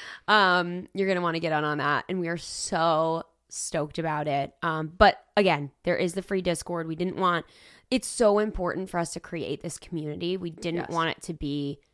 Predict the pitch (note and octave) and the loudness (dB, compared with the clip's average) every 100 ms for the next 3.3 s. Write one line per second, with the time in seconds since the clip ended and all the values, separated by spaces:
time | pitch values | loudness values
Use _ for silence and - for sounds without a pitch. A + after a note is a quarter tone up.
0 | _ _ - D3+ E3 D3+ - D#3 D#3 E3+ | _ _ -10 -8 -6 -4 -6 -6 0 4
1 | G3 A3+ - - - - G#3 G3+ F3 F#3 | 6 4 0 -20 -16 2 4 6 6 4
2 | G3 F#3+ F3 D#3+ - F3 E3 D#3 E3 D3+ | 0 0 0 -4 -4 -2 -2 -2 -2 -4
3 | - - D#3+ | -6 -12 -12